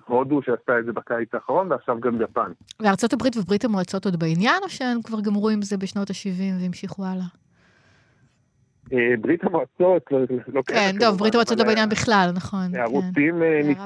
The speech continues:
Speaker 2: הרב
Speaker 1: לחזור
Speaker 2: נכון.
Speaker 1: לעניינים בקיץ האחרון עם, אה, נחתת ירח, אה, הנחתה בקוטב, אה, סמוך לקוטב הדרומי של הירח, ונכשלו, הנחתת שלהם, אה, התרסקה, אז, אה, לא ברור כמה הם יצליחו לחזור ל-,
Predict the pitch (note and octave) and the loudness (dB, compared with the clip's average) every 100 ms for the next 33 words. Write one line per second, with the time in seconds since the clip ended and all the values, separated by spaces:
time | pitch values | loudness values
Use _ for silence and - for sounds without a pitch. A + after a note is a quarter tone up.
0 | E3 F3+ - C3+ D3+ D#3 D#3 C#3+ B2+ B2+ | 2 2 0 -2 0 2 0 0 -2 -2
1 | B2+ A#2 - B2 B2 - A#2 - G2+ A2+ | -2 -4 -4 -2 -2 -2 -4 -2 0 2
2 | C#3 B2+ A2 G#2 G#2 G#2+ - A#2 A2 A2+ | 2 0 -2 -2 -2 -4 -2 -2 -2 -2
3 | A#2 G#2+ A#2 A#2+ - - _ _ _ _ | 0 2 0 0 -4 -20 _ _ _ _
4 | _ - G#2+ A2 A2 - A#2+ C3 B2 A2+ | _ -12 -8 -4 -4 -6 -4 -2 0 0
5 | A2 - B2 C3+ A2 A2 G#2+ G#2+ G2+ A#2+ | 0 -4 -2 -2 -2 -2 0 -2 -4 -2
6 | C#3+ B2 G#2+ A#2+ A#2 A2 A2 A#2 B2 - | 0 -2 -4 -4 -2 -4 -2 0 0 -2
7 | A2+ G#2+ G#2 A#2+ D3+ - _ _ _ _ | -2 -2 0 0 -2 -6 _ _ _ _
8 | _ G#2+ A2+ B2 B2 A#2+ - B2 A#2 A#2+ | _ -4 0 2 0 -4 -4 -2 0 -2
9 | - E3 D#3+ G#2+ F#2+ - A2+ A#2+ - A2+ | 0 0 2 0 -2 -6 -6 -4 -4 -2
10 | G#2+ G#2+ G#2+ G#2+ G#2+ A#2+ A#2 - G2 C#3 | 0 -2 -2 -4 -2 -4 -4 -4 -4 -6
11 | - _ _ _ _ _ _ _ _ G2+ | -10 _ _ _ _ _ _ _ _ -12
12 | F#2+ G2+ G#2 A2 A#2+ G#2+ G2+ - A2 G#2+ | -10 -6 -2 0 0 -2 -2 -4 -4 -4
13 | G2+ G#2 - B2+ - A2 G2+ - G2+ G#2 | -6 -6 -4 -4 -2 -2 -2 -6 -6 -4
14 | G2 G2 F#2 | -4 -6 -8